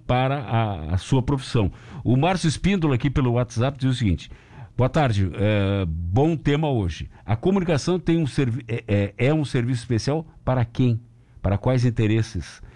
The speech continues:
As concessões públicas dos meios de comunicação servem mesmo ao esclarecimento do republicano?" Republicano, o cidadão participante da República, imagino, né? O que que vocês acham, Ramírez? Tu acha que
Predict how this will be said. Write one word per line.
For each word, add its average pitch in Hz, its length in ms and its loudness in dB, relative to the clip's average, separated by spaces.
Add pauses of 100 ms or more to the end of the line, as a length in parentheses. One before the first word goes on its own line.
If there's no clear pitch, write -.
(200)
As - 180 -2
concessões 151 560 0
públicas 139 480 0
dos 104 260 0
meios 123 280 2
de - 80 -12
comunicação 117 520 0
servem 98 400 0
mesmo 107 720 2 (300)
ao 113 280 2
esclarecimento 113 1120 0 (260)
do 113 580 2
republicano?" 127 920 0
Republicano, 110 640 -2
o 131 60 -2
cidadão 113 720 0 (260)
participante 98 460 0
da 95 80 2
República, 92 480 0
imagino, 82 480 2
né? 87 240 2 (580)
O - 40 -18
que 143 120 2
que 160 60 2
vocês 147 300 2
acham, 107 560 2
Ramírez? 117 420 2
Tu 104 100 0
acha 117 300 2
que 104 300 0